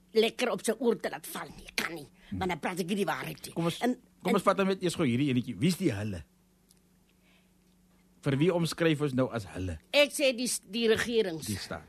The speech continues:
Speaker 2: okay.
Speaker 1: Dat is die wit regering en toe nou die, ons reg-, huidige regering.
Speaker 2: Hmm.
Speaker 1: Verstaan u?
Speaker 2: Yes.
Speaker 1: Daarom ek kan hom nie anders te noem, want dis hoekom ek jou sê. En, eh, daar was wette ingebring.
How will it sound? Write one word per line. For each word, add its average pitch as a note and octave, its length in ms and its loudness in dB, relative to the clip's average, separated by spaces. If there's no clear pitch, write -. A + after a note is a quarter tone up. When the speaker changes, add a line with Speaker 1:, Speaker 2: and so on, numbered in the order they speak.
Speaker 2:
okay. A2 380 -8
Speaker 1:
Dat A3+ 200 2
is E4+ 220 6
die D4+ 100 2
wit F#3+ 240 0
regering A3 380 -2
en A3 100 0
toe A3+ 140 -4
nou E3 240 -2
die, D3+ 260 -10
ons G3+ 220 0
reg-, - 240 -8
huidige F#3 400 0
regering. C#3 460 -8
Speaker 2:
Hmm. D#2+ 180 -6
Speaker 1:
Verstaan F4+ 460 2
u? F3+ 120 -8
Speaker 2:
Yes. G#2 240 -4
Speaker 1:
Daarom E4+ 240 6
ek - 100 -6
kan G4+ 200 0
hom F#4+ 100 4
nie G4 160 6
anders F4 280 6
te E4+ 100 2
noem, C#4 260 6
want A#3+ 120 2
dis A#3 160 4
hoekom B3 200 0
ek G#3+ 60 0
jou G3 120 6
sê. G3 160 -2
En, C4+ 240 4
eh, A#3+ 200 4
daar C#4 360 6
was E4+ 180 4
wette C4+ 420 2
ingebring. D4+ 720 0